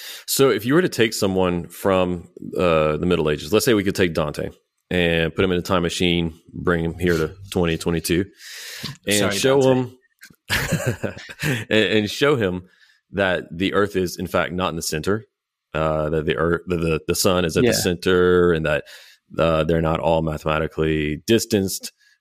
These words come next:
Speaker 1: and, and so on.
Speaker 2: Right.
Speaker 1: Would him or someone else from this period say, "Oh, well, then my cosmology has been disproved, it's wrong"?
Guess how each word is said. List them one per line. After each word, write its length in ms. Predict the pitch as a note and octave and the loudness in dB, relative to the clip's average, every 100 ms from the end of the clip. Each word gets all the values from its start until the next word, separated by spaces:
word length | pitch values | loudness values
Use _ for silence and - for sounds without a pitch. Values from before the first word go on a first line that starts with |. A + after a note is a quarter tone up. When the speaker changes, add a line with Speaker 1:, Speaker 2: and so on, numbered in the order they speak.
| _ | _
Speaker 1:
and, 300 | E2+ E2+ E2 G2 | -4 -2 -4 -4
and 120 | F#2 | -4
so 400 | - D#3+ E3+ F#2+ | 0 0 2 0
on. 320 | E2+ E2+ G#2+ _ _ _ _ _ - | 0 -4 -6 _ _ _ _ _ -2
Speaker 2:
Right. 200 | F2 G#2+ | 2 4
Speaker 1:
Would 160 | G#2+ | 2
him 340 | F#2+ C#3 E3+ C#3+ | 2 2 2 2
or 60 | |
someone 260 | - B2+ A2 | 0 2 2
else 120 | A2 | 2
from 180 | - F#2+ | 0 -2
this 120 | F2 | -2
period 360 | - D#3+ A#2 - | -2 2 2 2
say, 280 | A2 F#2 - | 2 2 4
"Oh, 200 | B2 - | 2 2
well, 120 | G2+ | -2
then 140 | F#2 F2+ | 0 0
my 200 | F2+ E2+ | 0 0
cosmology 580 | F#2 E2+ F2 F2 E2 E2+ | 0 -2 0 0 0 -2
has 80 | |
been 180 | D#2+ F2 | 0 0
disproved, 640 | E2 - - G#2+ E2 D2 | 0 -2 0 2 2 -2
it's 160 | D#2+ - | -8 -6
wrong"? 480 | E2+ F2+ D2 C2+ | -4 -2 -2 -8